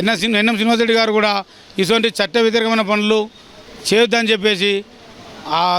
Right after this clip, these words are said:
దోషులు ఎవరైతే ఉన్నారో వాళ్ళని శిక్షించాలని చెప్పి కూడా సిఫార్సు చేయడం జరిగింది. పోలీసు వారు సూచించడం జరిగింది, కేసు కూడా చేయించడం జరిగింది. కానీ ఇప్పటివరకు కూడా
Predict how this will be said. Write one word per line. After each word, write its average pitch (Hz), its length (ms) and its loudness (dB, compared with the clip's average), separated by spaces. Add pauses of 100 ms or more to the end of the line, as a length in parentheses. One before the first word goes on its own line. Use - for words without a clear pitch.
(120)
దోషులు 233 300 2
ఎవరైతే 233 300 2
ఉన్నారో 226 280 2
వాళ్ళని 208 220 -2
శిక్షించాలని 220 400 0
చెప్పి 208 220 0
కూడా 240 140 2 (540)
సిఫార్సు 214 300 0
చేయడం 240 220 2
జరిగింది. 247 280 0 (360)
పోలీసు 214 220 0
వారు 214 140 0
సూచించడం 233 380 2
జరిగింది, 226 320 0 (440)
కేసు 226 200 2
కూడా 240 140 0
చేయించడం 220 340 0
జరిగింది. 185 300 -4 (480)
కానీ 254 280 0
ఇప్పటివరకు 262 460 2
కూడా 226 140 2